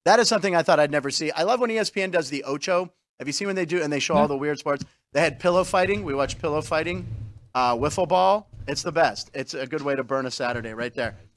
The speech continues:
Speaker 1: All right. Nice job. Uh, also, breaking news yesterday when we left. When we left the air yesterday, one of my favorite baseball players that we've talked about all the time, this was the first autograph I ever got, was Dusty Baker.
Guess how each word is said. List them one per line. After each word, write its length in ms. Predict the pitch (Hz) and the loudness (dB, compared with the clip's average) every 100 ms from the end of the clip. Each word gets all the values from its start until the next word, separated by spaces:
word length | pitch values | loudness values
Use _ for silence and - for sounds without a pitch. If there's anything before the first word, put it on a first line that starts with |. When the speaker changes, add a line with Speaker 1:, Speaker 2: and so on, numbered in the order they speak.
| - - | -6 4
Speaker 1:
All 80 | |
right. 180 | 180 170 | 6 6
Nice 220 | 214 240 | 4 4
job. 240 | 254 220 170 | 6 6 6
Uh, 100 | 196 202 | 4 6
also, 280 | 240 262 262 | 6 6 4
breaking 380 | 196 247 269 247 | 6 4 4 0
news 240 | 247 190 | 0 0
yesterday 360 | 220 - 214 202 | -2 -2 0 0
when 160 | 185 | -2
we 100 | 185 | -4
left. 500 | 180 175 190 120 - _ _ _ | -2 2 2 2 -8 _ _ _
When 120 | - | -6
we 120 | 175 180 | -2 4
left 240 | 220 269 | 4 4
the 160 | 277 240 | 4 6
air 120 | 233 | 6
yesterday, 500 | 185 151 165 151 143 - _ | 6 4 4 4 4 -2 _
one 140 | 156 233 | 4 6
of 80 | |
my 120 | 247 214 | 6 6
favorite 260 | 226 202 | 4 4
baseball 320 | 170 175 - 151 | 2 0 2 2
players 280 | 165 147 | 2 -2
that 80 | 156 | -2
we've 140 | 143 135 | -6 -6
talked 260 | 175 170 | -4 -4
about 160 | 160 151 | -2 0
all 100 | 143 | 0
the 80 | 135 | -2
time, 240 | 156 135 - _ | -2 -4 -8 _
this 180 | - 208 | 0 0
was 140 | 247 170 | 0 -4
the 80 | |
first 340 | 202 226 214 - | -4 0 0 0
autograph 540 | - 170 160 147 135 - | 4 4 6 6 4 4
I 140 | 135 | 0
ever 180 | 135 147 | 2 2
got, 260 | 131 127 120 | 4 4 4
was 160 | 127 | -2
Dusty 380 | 110 135 135 175 | -2 -2 0 -2
Baker. 420 | 143 127 113 123 | -2 -2 0 -4